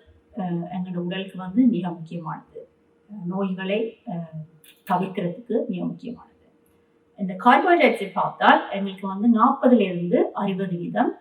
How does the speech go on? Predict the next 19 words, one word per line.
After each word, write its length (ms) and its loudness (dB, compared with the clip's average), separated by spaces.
தேவை. 340 -6
அஹ், 220 -4
புரதத்தில் 600 4
வந்து 320 0
எங்களுக்கு 420 -6
பத்துல 480 -2
இருந்து 340 2
இருபது 300 -4
வீதம் 520 -4
தேவை. 360 0
கொழுப்பில் 440 8
வந்து 520 0
இருபத்தி 380 -2
அஞ்சு 300 -6
வீதத்திலிருந்து 760 -6
நாற்பது 460 -2
வீதம் 340 -2
தேவை. 380 -6
அஹ், 420 -4